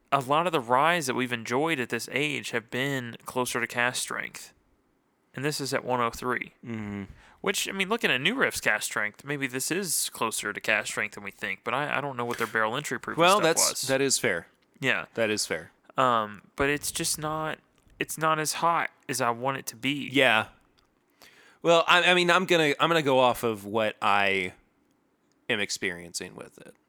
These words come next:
Speaker 1: Yeah, I, just to give it a score for me, I'm gonna give it a two point five.
Speaker 2: I'm gonna give it a two.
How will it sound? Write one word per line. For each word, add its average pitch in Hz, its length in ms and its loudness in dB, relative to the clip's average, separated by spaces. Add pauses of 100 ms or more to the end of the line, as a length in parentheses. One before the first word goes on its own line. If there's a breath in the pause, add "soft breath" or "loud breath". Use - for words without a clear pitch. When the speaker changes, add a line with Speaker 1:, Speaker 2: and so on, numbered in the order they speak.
(140)
Speaker 1:
Yeah, 107 260 -8 (100)
I, 123 160 -10 (200)
just 147 240 -2
to 135 100 0
give 123 340 -2
it 123 60 0
a 117 40 -2
score 110 440 -2
for 110 180 -12
me, 104 260 -8
I'm 104 220 -2
gonna 113 180 -6
give 107 200 -2
it 104 60 -2
a 101 80 -6
two - 180 -12
point - 240 -18
five. - 440 -16
Speaker 2:
I'm 120 80 2
gonna 127 140 2
give 123 120 0
it 113 80 -6
a 110 60 -4
two. - 240 -10